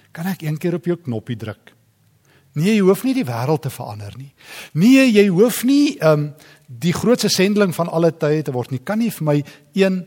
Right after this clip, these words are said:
sinnetjie sê? Kan ek jou vertrou met 'n one-liner wat selfs op Twitter kan inpas, op sosiale media? "Gaan asseblief Israel toe.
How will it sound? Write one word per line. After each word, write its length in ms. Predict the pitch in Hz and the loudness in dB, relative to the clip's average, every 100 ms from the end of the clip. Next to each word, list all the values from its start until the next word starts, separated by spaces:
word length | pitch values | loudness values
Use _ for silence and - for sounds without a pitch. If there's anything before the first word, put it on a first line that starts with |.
| - | -14
sinnetjie 540 | - - 160 156 147 147 | -10 -4 -4 -4 -6 -8
sê? 380 | - 113 98 - _ _ _ _ - | -8 -10 -12 -20 _ _ _ _ -4
Kan 160 | 269 | -2
ek 120 | 254 | 0
jou 120 | 233 214 | 0 0
vertrou 640 | 175 - 190 190 196 196 - - | -2 2 4 6 4 0 -8 -4
met 160 | 156 | 0
'n 80 | 170 | 4
one-liner 720 | 170 170 123 107 - - - _ _ - | 4 4 0 -2 -8 -18 -20 _ _ -12
wat 120 | - | -4
selfs 260 | 196 180 175 | 0 0 -2
op 140 | - | -4
Twitter 300 | 190 - - | -2 0 -2
kan 180 | - 120 | -4 -6
inpas, 600 | 107 - 90 - - - | -8 -14 -16 -16 -18 -16
op 140 | 139 - | -16 -12
sosiale 480 | 139 135 127 135 | -8 -2 0 0
media? 460 | 127 113 107 92 - _ _ _ _ _ _ _ _ - | -2 -6 -8 -12 -16 _ _ _ _ _ _ _ _ -18
"Gaan 160 | - 170 | -10 -8
asseblief 420 | 190 185 196 - | -6 -4 -6 -6
Israel 420 | 165 151 117 95 - | -8 -8 -8 -10 -14
toe. 160 | 101 | -16